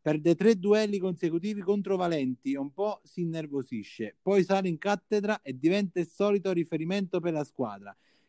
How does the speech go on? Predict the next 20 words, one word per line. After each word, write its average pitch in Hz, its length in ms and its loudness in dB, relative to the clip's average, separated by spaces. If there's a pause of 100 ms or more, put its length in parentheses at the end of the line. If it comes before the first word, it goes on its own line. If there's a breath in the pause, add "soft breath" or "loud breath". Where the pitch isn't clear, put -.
In 131 140 4
campo 196 300 6
aperto 196 540 2
disintegra 165 720 -2
Valenti 127 460 0
e 127 40 -4
serve 160 340 -2
un 151 60 -4
grande 185 360 0
assist, 123 600 -8
il 127 240 0
quarto 156 440 8
di 135 140 8
fila 180 400 6
a 151 140 0
Sanchez, 113 720 -6
che 131 160 2
chiude 202 440 2
il 156 160 0
match. 113 460 -2